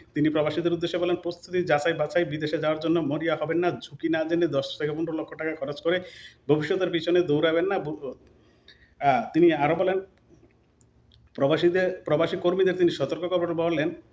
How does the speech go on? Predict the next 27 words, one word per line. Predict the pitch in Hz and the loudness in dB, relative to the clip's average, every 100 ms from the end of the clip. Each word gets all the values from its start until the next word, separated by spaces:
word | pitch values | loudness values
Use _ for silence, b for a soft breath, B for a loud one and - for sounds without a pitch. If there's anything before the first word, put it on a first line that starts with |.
| _ _ _ - _ _ _ | _ _ _ -20 _ _ _
ভুয়া | 139 175 | 4 4
রেকর্ডিং | 170 170 170 170 | 4 0 0 0
এজেন্সির | 151 156 170 151 | 0 0 0 -2
বিষয়ে, | 143 170 190 B B B | -2 -4 -6 B B B
আহ, | 120 117 - | -6 -6 0
সাবধান | 139 147 170 | 0 2 0
থাকুন | 170 175 196 - - | 2 0 0 -4 -2
এবং | 135 127 110 | 0 0 2
যাচাই | 131 147 156 | 0 2 0
বাছাই | 143 147 | 0 -2
করে | 147 165 160 | -2 -4 -4
বিদেশে | 131 117 127 113 - | -8 -8 -8 -12 -8
যাওয়ার | 123 135 | -6 -6
সিদ্ধান্ত | - 120 110 104 | -8 -8 -8 -10
নেন।" | 101 B B | -18 B B
এখানে | 156 156 | -2 0
আমি | 151 | 0
কিছু | 143 156 | -4 -6
খবর | 143 127 131 | -4 -2 -2
ছাটকাট | - - 135 | -4 -10 -8
করেছি | 139 127 | -8 -6
যেগুলো | 120 117 123 | -6 -4 -4
সৌদি | 123 123 123 | -4 -4 -4
প্রবাসীদের | 123 120 117 117 117 | -4 -4 -6 -8 -10
সাথে, | - - 131 151 160 | -10 -6 -4 -2 -2
আহ, | - - - - 156 | -4 -16 -14 -2 2
নয়, | 160 151 143 | 4 6 4